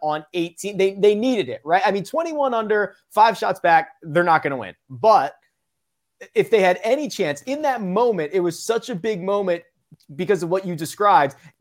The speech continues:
get to twenty-one and hope the wind starts kicking on these guys.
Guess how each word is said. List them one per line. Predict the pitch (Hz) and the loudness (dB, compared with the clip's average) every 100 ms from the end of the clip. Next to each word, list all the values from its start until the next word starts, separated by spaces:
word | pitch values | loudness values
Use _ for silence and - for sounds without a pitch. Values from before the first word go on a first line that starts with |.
| 120 | -2
get | 175 220 277 | 2 2 -2
to | 262 | -8
twenty-one | - 269 262 254 214 185 170 165 165 - - | -6 -4 -4 -4 0 2 2 0 -6 -12 -4
and | 180 156 | -2 -2
hope | 135 190 208 208 | -4 2 2 2
the | 175 196 | -2 0
wind | 175 185 180 | 2 0 -2
starts | - 165 - | 0 0 0
kicking | - 170 156 | -4 -4 -2
on | 131 123 | -6 -6
these | 120 - | -10 -10
guys. | 95 60 - | -12 -12 -20